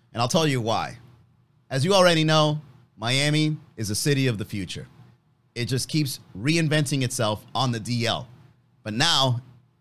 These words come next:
it's broken the surface. Now people are starting to realize, "Oh yeah, Miami is pretty lit. It's amazing down there." And then they dip their toe in the water. Next thing, they're all moving here. And they're realizing just how great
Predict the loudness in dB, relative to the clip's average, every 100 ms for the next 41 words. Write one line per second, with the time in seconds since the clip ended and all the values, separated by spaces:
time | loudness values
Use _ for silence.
0 | _ -4 0 4 4 4 0 0 0 -2
1 | -6 -10 -12 -18 _ -2 0 2 2 2
2 | 2 2 2 2 0 2 2 0 0 0
3 | 2 2 0 0 -10 -20 _ _ _ 0
4 | 2 2 -2 -2 -2 -4 -2 -2 0 0
5 | 0 -2 -6 -18 -20 -20 _ _ _ -8
6 | -2 0 2 0 -2 -2 -4 -6 -10 -12
7 | -18 -20 -20 -20 -20 -14 -8 -4 -2 -2
8 | -2 -2 -2 2 2 2 2 6 6 6
9 | 2 -2 -12 -6 -4 0 0 2 2 2
10 | 2 0 -2 -2 -4 -6 -10 -20 _ _
11 | _ -4 -2 0 2 4 4 2 2 -2
12 | -4 -6 -2 2 2 2 0 0